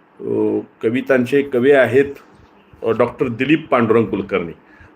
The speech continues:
डॉक्टरांनी लिहिलेलं आहे आणि चिंचा आणि बोरं असं त्यांचं जे व्यंग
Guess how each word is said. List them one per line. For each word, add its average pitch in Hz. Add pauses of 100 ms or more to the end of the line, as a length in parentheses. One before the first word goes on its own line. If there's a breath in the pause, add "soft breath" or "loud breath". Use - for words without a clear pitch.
(120)
डॉक्टरांनी 127
लिहिलेलं 110
आहे 104 (640 soft breath)
आणि 117
चिंचा 127
आणि 170
बोरं 151
असं 120
त्यांचं 127
जे 143
व्यंग 131